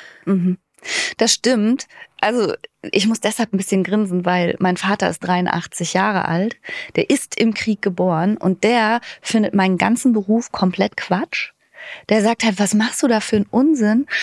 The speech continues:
Und die Leute haben keine Probleme. Hunger, das ist ein Problem. Und ich verstehe, dass er mit seinen dreiundachtzig Jahren das so empfindet. Aber gleichzeitig finde ich es so schade.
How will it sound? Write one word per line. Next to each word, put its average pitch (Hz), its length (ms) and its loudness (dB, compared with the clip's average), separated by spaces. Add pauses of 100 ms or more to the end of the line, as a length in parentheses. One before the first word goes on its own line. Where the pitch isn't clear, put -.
Und 214 140 2
die 214 60 2
Leute 220 260 0 (120)
haben 262 320 4
keine 202 320 2
Probleme. 185 680 0 (240)
Hunger, 175 460 0 (140)
das 196 260 -2
ist - 220 -10
ein 165 100 -4
Problem. 160 520 -2 (300)
Und 254 120 2
ich 262 100 0
verstehe, 277 400 2
dass 214 160 0
er 202 160 2
mit 202 140 0
seinen 196 200 2
dreiundachtzig 190 680 -2
Jahren 240 400 2 (440)
das 208 220 0
so 214 100 2
empfindet. 214 680 0 (520)
Aber 202 140 2
gleichzeitig 220 640 0
finde 220 160 2
ich 214 80 0
es - 60 -8
so 220 100 2
schade. 220 680 0